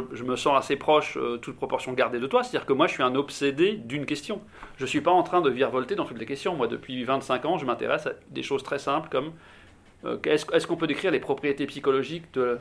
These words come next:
de l'accès à la conscience d'une information ? Est-ce que le fait de connaître la biologie de ça, et j'ai ton scepticisme partagé sur l'imagerie, mais pour moi l'imagerie c'est pas des images, justement, c'est, c'est plutôt cet exercice de dialectique que j'essayais de dire au début qui va nous faire changer le regard. Donc l'obsession sur une question ou deux questions,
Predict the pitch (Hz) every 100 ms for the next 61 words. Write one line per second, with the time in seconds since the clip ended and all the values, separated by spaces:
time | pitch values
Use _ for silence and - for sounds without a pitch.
0 | - 131 135 151 - 170 131 - 117 139
1 | 135 123 113 113 117 - 147 220 - -
2 | - 123 147 143 170 139 160 185 185 147
3 | 147 143 135 - 147 147 - - - 143
4 | 190 202 165 170 - 156 185 160 160 160
5 | 147 139 131 131 127 139 123 120 131 160
6 | 135 135 156 135 165 156 151 160 139 -
7 | 120 123 120 - 123 120 - - 127 135
8 | 160 151 143 143 151 135 127 143 135 165
9 | 156 117 131 127 123 120 143 165 127 127
10 | 131 135 - 143 151 139 123 131 123 117
11 | 120 - - - 147 202 - 208 240 220
12 | 160 160 190 190 170 214 165 123 208 208
13 | - 175 165